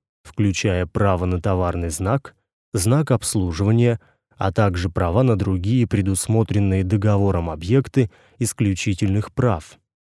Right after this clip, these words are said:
в частности, на коммерческое обозначение,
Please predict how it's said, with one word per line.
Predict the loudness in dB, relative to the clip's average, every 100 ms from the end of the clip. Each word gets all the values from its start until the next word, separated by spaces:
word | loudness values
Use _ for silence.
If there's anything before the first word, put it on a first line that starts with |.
| _ _ _ -16
в |
частности, | -4 0 0 0 -2 -2 0
на | 0
коммерческое | 0 0 -2 -2 -6 -4 -2
обозначение, | -2 -4 -4 -6 0 2 4 4 0